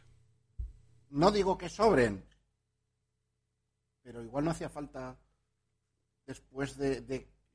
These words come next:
que a ti como espectador te da la sensación de un final aceptable, ¿no? Que es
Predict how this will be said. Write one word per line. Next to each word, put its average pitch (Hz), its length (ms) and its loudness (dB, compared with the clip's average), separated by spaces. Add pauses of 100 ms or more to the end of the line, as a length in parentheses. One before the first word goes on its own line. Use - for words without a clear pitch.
(160)
que 117 80 -16
a 110 80 -12
ti 147 140 -14
como 127 180 -8
espectador 127 520 -4
te 104 100 -14
da 107 60 -12
la 117 60 -12
sensación 139 520 -4
de 120 60 2
un 123 120 0
final 131 460 -6 (180)
aceptable, 147 580 -6 (1400)
¿no? 123 240 -18
Que 107 140 -20
es - 120 -20